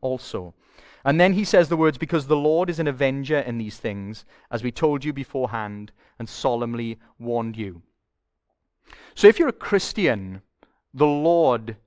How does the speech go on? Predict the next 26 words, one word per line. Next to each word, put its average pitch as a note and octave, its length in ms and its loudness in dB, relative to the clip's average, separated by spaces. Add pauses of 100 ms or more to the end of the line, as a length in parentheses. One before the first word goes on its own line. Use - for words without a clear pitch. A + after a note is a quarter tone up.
(200)
has C#3 260 0
avenged A2+ 840 -6
whatever A#2 420 0
it A2 120 -4
is G#2 340 -8
in G#2+ 120 -8
the A2 60 -10
past. G#2 420 -10
Through D3+ 200 -4
faith - 500 -4
in F#3+ 100 -2
Christ, - 540 -4 (360)
anyone E3+ 680 4 (200)
who's C#3+ 160 -6 (100)
ever E3 340 6
committed D#3 520 -2
an C3+ 240 -6
act - 500 -6 (300)
of A#2+ 100 -6
sexual F3+ 440 2
immorality C#3 720 0
or A#2+ 140 0
immorality D3 540 4
of C#3 80 0
any D3+ 220 2
sorts - 840 -4